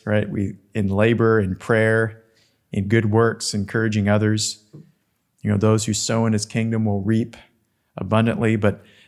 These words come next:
you know, that key aspect of sowing, it says, "This administration supplies the needs of the saints, but also there is an abounding through many thanksgivings."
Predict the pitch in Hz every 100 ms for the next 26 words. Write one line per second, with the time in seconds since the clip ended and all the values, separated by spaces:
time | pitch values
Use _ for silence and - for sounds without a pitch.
0 | - 120 113 131 - - - 160 156 127
1 | 123 127 - 110 110 101 - 110 98 -
2 | - - 104 98 - _ _ _ _ 113
3 | 123 - - 101 113 117 - 107 107 120
4 | 107 - 104 107 101 104 104 104 101 107
5 | 104 104 107 - 101 101 - - _ _
6 | _ _ - 101 110 120 104 95 - _
7 | - 107 104 101 98 95 101 110 123 139
8 | 113 95 98 98 _ - 110 98 104 104
9 | 104 101 - - - - - - - -
10 | -